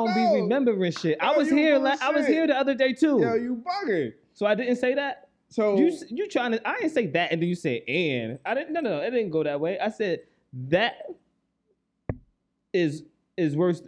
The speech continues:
Speaker 1: That is not worse than that.
Speaker 2: Yeah, you s-, okay. So
Speaker 1: That's
Speaker 2: emo-,
Speaker 1: what I said.
Speaker 2: But we said
Speaker 1: I didn't
Speaker 2: emotional
Speaker 1: say that that
Speaker 2: cheating.
Speaker 1: was okay, though.
Speaker 2: Emo-, an emotional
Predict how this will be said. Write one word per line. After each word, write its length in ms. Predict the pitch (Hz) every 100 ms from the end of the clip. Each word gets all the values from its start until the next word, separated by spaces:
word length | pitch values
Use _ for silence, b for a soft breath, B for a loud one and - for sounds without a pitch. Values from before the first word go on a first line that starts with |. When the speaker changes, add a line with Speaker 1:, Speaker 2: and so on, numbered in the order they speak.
| _ 151
Speaker 1:
That 220 | 170 185
is 80 | 160
not 180 | 180
worse 160 | 160 160
than 140 | 143
that. 180 | 131 113
Speaker 2:
Yeah, 80 | 196
you 140 | 196
s-, 120 | 214 -
okay. 180 | 175 175
So 140 | 147 202 156
Speaker 1:
That's 100 | 208
Speaker 2:
emo-, 40 |
Speaker 1:
what 80 | 208
I 80 | 190
said. 260 | - 127 117
Speaker 2:
But 60 |
we 100 | 170
said 140 | 233 220
Speaker 1:
I 40 |
didn't 120 | 170
Speaker 2:
emotional 280 | 202 254 220
Speaker 1:
say 60 | 226
that 20 | 196
that 40 | 233
Speaker 2:
cheating. 180 | 190
Speaker 1:
was 120 | 175 160
okay, 240 | 160 214
though. 180 | 135 147
Speaker 2:
Emo-, 200 | 185 -
an 100 | 185
emotional 540 | 180 170 214 233 240